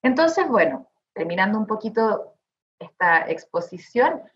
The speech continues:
la idea es entender de que quizás nuestra industria es mucho más amplio de que solamente trabajar en un hotel, trabajar en una, en el aeropuerto o en una agencia, sino que en realidad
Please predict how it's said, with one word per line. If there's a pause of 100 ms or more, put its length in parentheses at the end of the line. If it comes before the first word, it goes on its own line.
(200)
la
idea
es
entender
de
que
quizás
nuestra
industria (220)
es
mucho
más (100)
amplio
de
que
solamente
trabajar
en
un
hotel, (320)
trabajar
en
una,
en
el
aeropuerto (320)
o (680)
en
una
agencia, (260)
sino
que
en
realidad